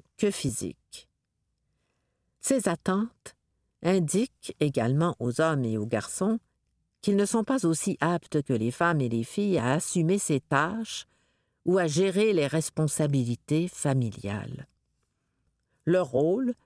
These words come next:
se limite à assister, à observer ou simplement à recevoir. En réalité, les hommes sont tout aussi capables de prodiguer des soins.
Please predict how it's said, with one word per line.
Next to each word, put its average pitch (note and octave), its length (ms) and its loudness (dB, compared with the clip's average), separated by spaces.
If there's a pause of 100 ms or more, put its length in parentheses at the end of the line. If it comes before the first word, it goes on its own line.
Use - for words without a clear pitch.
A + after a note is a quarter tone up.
(120)
se - 160 0
limite F3 540 2
à C3+ 100 4
assister, C#3+ 760 0 (640)
à F#3 220 2
observer D#3+ 580 0
ou A3+ 140 -2
simplement F3 580 0 (120)
à F#3 100 0
recevoir. A2 920 -4 (920)
En F3 120 2
réalité, C#3+ 720 0 (340)
les E3 240 2
hommes F3 320 2
sont C#3 240 0
tout C3+ 260 -4
aussi C3 280 -2
capables A2+ 560 0
de G#2 100 -4
prodiguer B2 640 0
des A2+ 160 -4
soins. A#2 380 -4